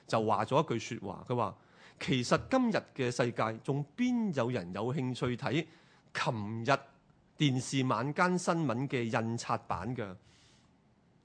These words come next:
其實今日個報紙只不過將琴晚電視晚間新聞嘅變成一個文字版同印出嚟啫嘛。佢就話唔係讀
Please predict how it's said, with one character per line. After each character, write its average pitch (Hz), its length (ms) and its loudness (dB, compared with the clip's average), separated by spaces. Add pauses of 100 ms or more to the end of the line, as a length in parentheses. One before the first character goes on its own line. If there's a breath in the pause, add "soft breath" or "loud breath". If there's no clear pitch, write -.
(840)
其 143 120 0
實 135 140 -2
今 214 100 2
日 185 80 6
個 135 80 6
報 131 220 2
紙 123 260 -4 (100)
只 143 160 -4
不 196 80 -4
過 170 100 4
將 185 220 2
琴 - 160 -6 (320)
晚 120 300 0
電 120 260 0
視 120 260 -4
晚 123 220 0
間 170 200 2
新 175 140 2
聞 101 320 -2
嘅 131 200 0 (180 soft breath)
變 180 220 8
成 107 260 0
一 156 100 2
個 139 260 4
文 113 260 -2
字 104 160 -6
版 123 240 0 (160)
同 117 160 -2
印 127 240 -2
出 160 120 -2
嚟 104 120 -2
啫 143 100 2
嘛。 131 280 2 (1120 soft breath)
佢 180 100 6
就 156 160 8
話 135 260 8
唔 123 380 2
係 143 260 4
讀 139 100 2